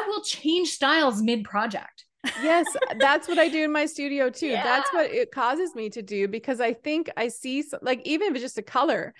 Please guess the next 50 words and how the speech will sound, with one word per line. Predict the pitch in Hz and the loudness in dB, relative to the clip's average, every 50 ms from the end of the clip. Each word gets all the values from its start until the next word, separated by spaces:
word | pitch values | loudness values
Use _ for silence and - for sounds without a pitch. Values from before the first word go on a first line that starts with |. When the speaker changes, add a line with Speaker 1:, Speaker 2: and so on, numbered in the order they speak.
| - - - - - | -20 -20 -20 -10 -4
Speaker 2:
I'm | 254 | 0
like, | 269 269 262 262 | 0 2 4 4
"Well, | 247 226 | 4 4
they | 214 254 277 320 | 6 4 4 4
succeeded | 320 - 302 - - 294 262 254 240 233 208 196 | 2 -2 -6 -6 -6 -6 -4 -2 0 0 0 0
there | 233 254 254 226 196 117 | 0 2 4 4 4 2
and | 202 214 | 0 -2
it, | 214 185 185 - | -4 -4 -2 -2
they | 220 220 | -2 0
did | 196 254 262 | 0 0 -2
it | 247 | -2
with | - 202 - | -2 -6 -8
purple. | - - 240 247 - - 127 147 - _ - - - - - | -4 -2 -2 0 0 -4 -8 -8 -12 _ -18 -20 -20 -14 -10
Speaker 1:
Yeah. | 233 - | -8 -4
Speaker 2:
And | 220 226 | -2 2
now | 226 240 | 2 2
I'm | 262 269 | 2 2
gonna | 277 262 254 | 2 0 0
put | 254 233 196 | -2 -4 -6
purple | - - 254 262 - 285 233 214 | -4 -4 -4 -2 0 0 0 0
in," | - - - 208 208 202 | -2 -4 -4 -6 -4 -4
but | 196 202 185 - - _ _ _ _ | -2 0 -2 -2 -2 _ _ _ _
my | - 135 220 233 226 | -10 -4 -4 -4 -2
color | - 254 254 254 262 254 | -2 0 0 0 0 0
theory | 247 214 196 202 | 0 0 0 0
falls | 202 - 214 202 190 190 | -2 -2 -2 -4 -4 -6
apart | 202 - - - - - - - _ _ - | -6 -6 -4 -4 -4 -4 -6 -10 _ _ -18
because | 240 - 254 226 | -12 -8 -6 -4
I'm | 240 | -2
Speaker 1:
Yeah. | 220 | -2
Speaker 2:
just | 180 160 - | -4 -4 -8
being | 226 208 202 | -10 -12 -12
stupid | - - - - 240 233 226 254 208 190 | -12 -14 -12 -8 -8 -4 -2 -2 -2 -2
in | 196 196 | -2 -4
that | 196 196 - | -4 -6 -6
moment. | 202 208 208 208 196 175 180 190 180 180 | -4 -4 -6 -6 -6 -8 -10 -10 -8 -6
They | 202 | -6
took | 214 - 240 220 - | -6 -6 -8 -8 -4
me | 220 302 | 0 2
off | 302 294 294 | 2 2 2
Speaker 1:
So, | 285 | 0
Speaker 2:
track. | 285 214 - - - - - _ _ _ - 302 | -2 -4 -8 -10 -10 -12 -16 _ _ _ -10 -4
Speaker 1:
so | - 359 349 339 | 0 2 4 4
it's | 339 - - | 2 0 0
true. | - 370 370 294 | 0 0 0 0
When | 226 214 233 226 | 0 0 -2 0
I'm | 233 240 247 262 269 | 0 0 0 -2 -2
in | 247 - 226 220 220 233 240 247 | -6 -8 -8 -6 -6 -4 -2 -2
a, | 247 226 226 220 202 - - - | 0 0 0 0 -2 -4 -4 -4
a, | 220 202 | -6 -6